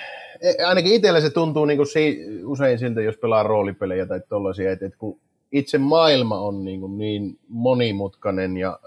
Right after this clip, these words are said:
harmaa moraalilta, ja siellä on tosi vaikea tehdä niinku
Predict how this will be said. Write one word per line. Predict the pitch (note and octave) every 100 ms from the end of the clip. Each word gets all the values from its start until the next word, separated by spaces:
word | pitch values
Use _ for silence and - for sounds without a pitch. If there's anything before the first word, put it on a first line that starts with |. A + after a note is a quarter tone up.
| _
harmaa | - A2 A2 G2+ G2 F#2+
moraalilta, | G2+ A2 G#2+ F#2+ F#2 F#2+
ja | F#2
siellä | G2+ G2
on |
tosi | G#2 A2+ G#2+
vaikea | G2 F#2 - F#2+
tehdä | F#2 G2+ G2 F#2 F2+
niinku | F2+ F2+ - F#2 F2